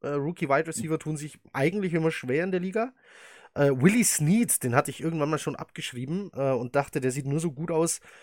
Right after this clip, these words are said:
weil ihn, äh, Drew Brees gut aussehen lässt.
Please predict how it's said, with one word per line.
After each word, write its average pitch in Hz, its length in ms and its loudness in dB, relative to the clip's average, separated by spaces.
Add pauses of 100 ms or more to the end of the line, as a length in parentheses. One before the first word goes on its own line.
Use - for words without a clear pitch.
(240)
weil 127 180 0
ihn, 131 180 0
äh, 123 260 0
Drew 135 160 -2
Brees 180 340 0
gut - 180 -8
aussehen 120 400 -2
lässt. 120 300 -4